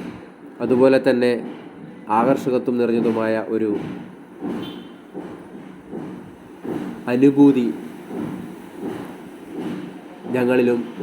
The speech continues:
നിറയ്ക്കുന്നു. ലോക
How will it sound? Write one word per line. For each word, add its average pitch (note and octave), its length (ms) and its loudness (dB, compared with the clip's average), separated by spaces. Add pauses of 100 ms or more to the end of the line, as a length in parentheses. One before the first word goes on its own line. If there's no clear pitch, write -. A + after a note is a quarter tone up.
(140)
നിറയ്ക്കുന്നു. A2+ 440 2 (2500)
ലോക F3 200 8